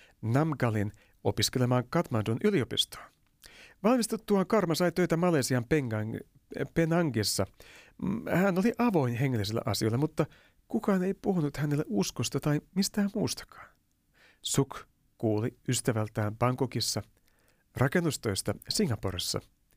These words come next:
korealainen aviopari vieraili Sukin työmaalle ja kertoi hänelle Jeesuksesta. Suk kiinnostui asiasta ja liittyi raamattupiirin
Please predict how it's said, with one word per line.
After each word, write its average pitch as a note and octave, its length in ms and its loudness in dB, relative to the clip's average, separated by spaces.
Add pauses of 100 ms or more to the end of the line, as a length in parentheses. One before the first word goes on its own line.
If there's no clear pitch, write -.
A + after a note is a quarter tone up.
(360)
korealainen D#3+ 540 4
aviopari B2 440 2
vieraili B2 300 4
Sukin C3 320 0
työmaalle D3 420 2
ja A#2+ 40 2
kertoi C#3 360 0
hänelle F3 180 2
Jeesuksesta. F3 640 -2 (520)
Suk - 280 0 (100)
kiinnostui A#2 520 0
asiasta A#2+ 500 -2
ja D3 100 -2
liittyi C3 440 -2
raamattupiirin B2+ 720 0